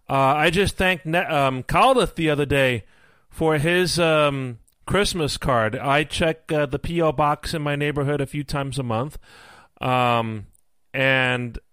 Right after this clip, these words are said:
I had checked it a few days ago. The, the time I checked it before that was right after Christmas. His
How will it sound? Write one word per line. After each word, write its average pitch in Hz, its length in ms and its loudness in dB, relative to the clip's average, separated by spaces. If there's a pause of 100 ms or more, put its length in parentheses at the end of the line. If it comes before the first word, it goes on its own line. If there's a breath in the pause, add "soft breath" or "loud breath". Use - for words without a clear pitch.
(160)
I 123 80 -6
had 135 160 -2
checked 170 260 0
it 147 80 -2
a 139 60 -4
few 196 180 -2
days 180 260 0
ago. 131 360 0
The, 123 340 0 (800 soft breath)
the 127 160 -4
time 175 300 0
I 165 80 2
checked 170 280 -2
it 143 80 -4
before 180 340 0
that 156 200 2
was 135 160 -2
right 156 160 0
after 147 240 -4
Christmas. 127 580 -4 (460 soft breath)
His 175 420 0